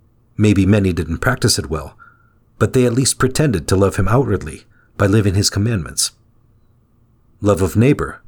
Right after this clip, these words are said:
was another matter. The Jewish law of the talion put a limit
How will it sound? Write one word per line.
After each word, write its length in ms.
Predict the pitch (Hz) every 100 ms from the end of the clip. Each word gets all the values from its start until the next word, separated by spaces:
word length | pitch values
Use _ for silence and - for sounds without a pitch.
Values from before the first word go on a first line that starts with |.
| -
was 180 | 95 85
another 280 | 90 82 82
matter. 400 | 98 90 - - _ _ _ _ _ _ _ _ _ _ _ _ _ _
The 100 | 110
Jewish 380 | 107 131 123 -
law 240 | 123 98
of 140 | 90 -
the 80 | 101
talion 500 | - 123 82 73 - _ _ _ _
put 120 | - 120
a 80 |
limit 360 | 110 139 101